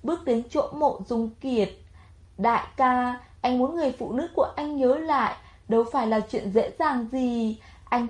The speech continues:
chỉ có thể làm người yêu của cô ấy lần nữa." "Người yêu lần nữa? Anh có biết, bây giờ cô ấy nhìn thấy tôi, liền xem như cọp ăn thịt người,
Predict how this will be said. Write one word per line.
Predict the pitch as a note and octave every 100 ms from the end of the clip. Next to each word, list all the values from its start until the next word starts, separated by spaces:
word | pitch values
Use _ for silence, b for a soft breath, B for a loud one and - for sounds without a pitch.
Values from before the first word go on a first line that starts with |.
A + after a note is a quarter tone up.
| -
chỉ | A3+
có | G#3+
thể | - C4+
làm | A3+ A3+ G#3
người | A3 G3+
yêu | B3+ D4+ D4+
của | C4+ -
cô | B3 A#3+
ấy | C4+
lần | D4+ C4 F#3 F3
nữa." | G#3+ A3+ G#2+ - - - b b b -
"Người | B3 G#3+
yêu | F3+ C#4 D#4 D4+
lần | C#4 F#3+ E3+
nữa? | A3 A#3 - - b b
Anh | - A3+ G#3+
có | - F#3 F3+
biết, | B3 F4+ - B B G3+
bây | A3
giờ | A3+ A3+ A3
cô |
ấy | D#4+
nhìn | F#4+ D#4+ A#3
thấy | D4+ -
tôi, | F4+ E4+ E4+ F4+ B B
liền | A3+ A3 F#3
xem | C#4+ D4
như | D4+
cọp | - C4+ B3+
ăn | D#4 E4
thịt | D#4+ B3+ A3+
người, | B3 B3 A3+ A3